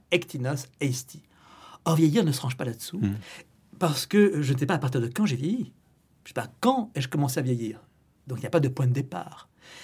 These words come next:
Speaker 1: Et d'autre part, parce que Aristote pense la, le, le changement en termes de puissance et de fin. Or, quel est le télos du vieillissement ? Est-ce qu'il y a un aboutissement du vieillissement ? N'est-ce pas ? Bon. Donc, je crois que les Grecs, effectivement, sont maladroits,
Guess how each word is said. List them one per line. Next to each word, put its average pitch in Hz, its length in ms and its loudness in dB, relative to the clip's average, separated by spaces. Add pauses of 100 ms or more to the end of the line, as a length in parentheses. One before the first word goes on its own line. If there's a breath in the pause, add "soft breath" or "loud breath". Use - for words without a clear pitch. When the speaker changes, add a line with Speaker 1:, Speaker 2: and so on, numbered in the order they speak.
(180 loud breath)
Speaker 1:
Et 185 80 8
d'autre 160 180 4
part, 240 340 -2 (300 soft breath)
parce 220 280 0 (140)
que 196 280 2
Aristote 185 560 -2
pense 151 680 -2
la, 113 680 -2
le, - 500 -10 (200)
le - 60 -10
changement 156 500 0 (240 loud breath)
en - 140 -6
termes 196 220 2
de 127 80 0
puissance 285 840 -6
et 117 80 -4
de 143 100 -2
fin. 285 320 -4 (400 soft breath)
Or, 131 140 -4
quel 226 140 6
est 208 60 6
le 147 180 4
télos 165 400 2
du 143 80 -4
vieillissement ? 127 500 -4
Est-ce 156 140 -4
qu'il 190 100 2
y 165 40 8
a 156 40 6
un 151 60 6
aboutissement 160 600 0
du 135 60 -4
vieillissement ? 131 460 -8 (220)
N'est-ce - 100 -20
pas ? - 180 -16 (600)
Bon. - 100 -18 (480 loud breath)
Donc, 254 140 6
je 240 80 4
crois 294 160 6
que 233 120 6
les 175 220 4
Grecs, 240 280 -2
effectivement, 190 680 -2 (160 soft breath)
sont - 240 0
maladroits, 151 680 2